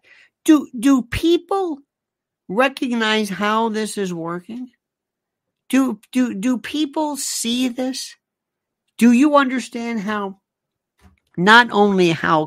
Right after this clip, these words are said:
complex it is, but how we have organ structure, organ failure, I should say?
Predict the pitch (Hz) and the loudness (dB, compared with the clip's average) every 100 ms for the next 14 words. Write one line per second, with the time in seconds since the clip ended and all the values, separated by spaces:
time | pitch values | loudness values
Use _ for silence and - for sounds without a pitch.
0 | - - 139 127 - 180 247 302 - - | -2 -2 -2 0 0 2 2 0 -4 -8
1 | - - - - _ _ _ _ _ _ | -8 -10 -14 -20 _ _ _ _ _ _
2 | _ - 214 220 202 220 185 180 143 - | _ -2 0 2 0 -4 -4 -6 -6 -2
3 | 180 214 247 240 - 233 233 - 262 277 | -2 0 -4 -8 -10 -12 -12 -10 -12 -12
4 | _ _ _ _ _ _ _ _ _ _ | _ _ _ _ _ _ _ _ _ _
5 | _ 208 208 175 160 131 151 160 190 208 | _ 2 4 4 0 -2 0 0 0 -2
6 | 202 208 - 208 226 233 | -4 -4 -6 -8 -10 -14